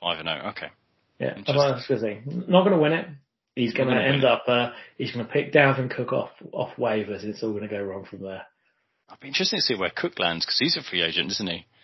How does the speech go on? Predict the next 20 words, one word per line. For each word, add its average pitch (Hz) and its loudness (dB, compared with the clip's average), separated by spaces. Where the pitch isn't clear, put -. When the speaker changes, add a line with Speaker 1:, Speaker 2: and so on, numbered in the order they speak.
Speaker 2:
Yeah, 160 10
people 233 2
are - -4
talk-, - -2
people 190 2
are 175 0
talking 170 -2
a - 0
lot 170 0
more 92 0
about 165 0
him 165 2
than, 156 -4
like, - -6
like 160 -2
we - -4
said 135 2
earlier, 120 2
or - -8
someone. 69 -8